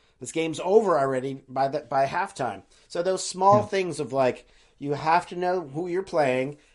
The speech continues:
Speaker 1: It is Alabama. They are most likely gonna score every time they touch the ball. So there has to be sometimes of, like, we just need to sort of occupy some time on the field.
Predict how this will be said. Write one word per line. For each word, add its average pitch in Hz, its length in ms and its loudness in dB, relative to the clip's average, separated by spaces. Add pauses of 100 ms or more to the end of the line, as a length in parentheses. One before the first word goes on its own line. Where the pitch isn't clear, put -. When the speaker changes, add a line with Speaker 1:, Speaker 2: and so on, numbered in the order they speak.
Speaker 1:
It 139 140 -4
is 135 200 -4
Alabama. 131 720 0 (180)
They 120 140 -2
are 123 100 2
most 127 320 -2
likely 139 300 0
gonna 156 180 -2
score 143 400 -2
every 147 240 -4
time 147 220 -6
they 151 100 -2
touch 151 280 -6
the 147 100 -4
ball. 123 420 2 (300)
So 131 280 -2
there 131 220 -2
has 143 380 -6
to 151 120 -8
be 139 280 -4
sometimes 147 580 -4
of, 139 140 -6
like, 147 260 0 (340)
we 214 160 -2
just 247 280 -4
need 214 180 -6
to 170 80 -10
sort 165 320 -2
of 147 180 -2 (120)
occupy 147 500 -2
some 139 220 -6
time 135 360 -6
on 120 100 -6
the 113 100 -8
field. 117 440 -4